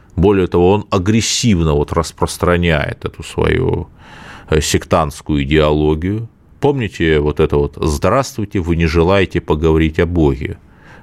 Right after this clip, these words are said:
Ну, Богом там, конечно, не пахнет,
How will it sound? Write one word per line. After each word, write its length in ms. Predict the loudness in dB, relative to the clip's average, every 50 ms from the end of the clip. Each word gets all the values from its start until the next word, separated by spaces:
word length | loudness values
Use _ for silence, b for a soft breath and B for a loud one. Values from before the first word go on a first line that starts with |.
| B 0
Ну, 380 | 2 4 4 4 4 2 0 -4 -10 B B B B B B B
Богом 520 | 2 4 4 4 4 2 2 -2 -4 -4
там, 220 | -2 -2 -2 -2
конечно, 440 | -2 -2 -2 0 0 -2 -2 -2 -2
не 160 | -2 -2 -2
пахнет, 460 | -2 0 0 0 0 -2 -6 -12 -12